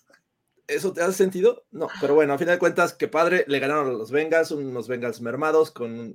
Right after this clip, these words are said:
que, este, ya sabemos lo que pasa así con su quarterback, pero ahora enfrentan a unos Cardinals que, que me parece que en este momento ya no tienen nada que perder, y eso los hace un equipo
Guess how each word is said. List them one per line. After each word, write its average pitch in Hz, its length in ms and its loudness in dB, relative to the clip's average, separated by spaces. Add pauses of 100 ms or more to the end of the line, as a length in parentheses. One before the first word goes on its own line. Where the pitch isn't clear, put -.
que, 104 420 -6
este, 104 460 -12
ya 110 220 -6
sabemos 104 300 -6
lo 95 120 -6
que 98 80 -16
pasa 104 260 -10
así 98 260 -12
con 101 180 -14
su - 80 -20
quarterback, 147 360 2 (440)
pero 190 140 8
ahora 254 100 12
enfrentan 240 380 8
a 202 120 6
unos 202 420 4 (200)
Cardinals 185 460 0
que, 151 360 0
que 165 80 -2
me 165 100 -2
parece 202 220 0
que 233 100 0
en 214 40 4
este 214 160 2
momento 196 280 4
ya 202 100 0
no 202 120 -2
tienen 185 380 -4 (180)
nada 151 540 -4
que 160 120 -8
perder, 113 420 -4 (400)
y 135 240 -4
eso 151 180 2
los 151 240 2
hace 139 220 0
un 147 100 -2
equipo 160 560 -4